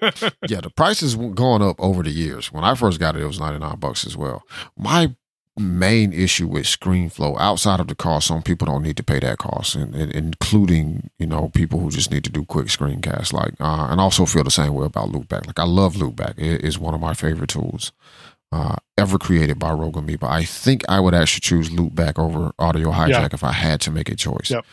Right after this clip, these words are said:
Speaker 1: Uh, but it is, I'm not gonna say out of the price range, but it is a crazy amount of money at a hundred bucks, uh, for,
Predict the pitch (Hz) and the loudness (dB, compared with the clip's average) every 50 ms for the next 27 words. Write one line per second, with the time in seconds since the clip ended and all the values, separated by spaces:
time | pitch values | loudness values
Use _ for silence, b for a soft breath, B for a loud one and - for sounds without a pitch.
0 | B B B B B B B B B _ - 78 78 73 69 65 65 - - _ | B B B B B B B B B _ 0 0 2 2 2 0 -2 -4 -6 _
1 | _ _ B B B B B B B B B B _ - 80 107 95 82 - - | _ _ B B B B B B B B B B _ -2 2 2 4 2 2 -2
2 | - _ _ _ - 98 98 98 95 92 82 80 69 - - 98 98 101 101 101 | -10 _ _ _ 0 2 4 4 4 4 2 -2 -4 -8 -6 -4 -2 0 0 0
3 | 90 87 82 - 90 80 85 82 80 78 80 76 - - 87 87 87 - - 92 | 0 0 0 0 0 2 2 2 0 0 -2 -4 -2 0 0 0 0 0 0 0
4 | 92 92 85 85 98 98 - - 107 110 110 95 92 - - 104 98 92 85 90 | 0 0 0 2 2 2 4 4 4 4 4 4 2 2 2 2 2 4 4 2
5 | 82 80 82 82 80 78 78 80 80 80 78 71 69 67 - 69 76 - - 85 | 2 2 0 0 0 0 -2 -2 -2 -2 -2 -2 -2 -2 -2 -2 0 0 0 0
6 | 78 67 76 - - 76 71 58 - - - - - - 87 80 80 78 78 78 | 0 0 -2 -2 0 0 0 0 -2 -4 -6 -8 -6 -6 -6 -4 -2 -2 -2 -2
7 | 78 78 - - - - - - - 98 90 90 87 85 82 80 80 78 - | -2 -4 -6 -8 -10 -14 -8 0 2 4 4 6 6 6 6 4 4 2 0